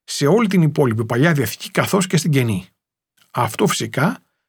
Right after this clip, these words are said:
φτάνει στο αποκορύφωμά του με την εκπλήρωσή του στο πρόσωπο του Ιησού Χριστού, ο οποίος εξευτελίζει το διάβολο και το συντρίβει μια και καλή. Βλέπουμε ξανά και ξανά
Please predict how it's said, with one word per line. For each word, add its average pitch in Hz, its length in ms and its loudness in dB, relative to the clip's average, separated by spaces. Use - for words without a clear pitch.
φτάνει 143 360 0
στο 147 140 0
αποκορύφωμά 120 720 -2
του 233 240 0
με 139 120 4
την 139 140 0
εκπλήρωσή 147 580 0
του 165 100 0
στο 147 180 0
πρόσωπο 160 360 -2
του 139 80 -4
Ιησού - 160 -2
Χριστού, 135 480 -4
ο 147 60 2
οποίος 131 580 -2
εξευτελίζει 147 680 0
το 180 100 2
διάβολο 135 560 0
και 147 100 -2
το 139 100 -4
συντρίβει 127 440 0
μια 104 300 -2
και 139 160 -2
καλή. 98 380 -4
Βλέπουμε 143 420 2
ξανά 143 340 0
και 151 100 0
ξανά 156 420 0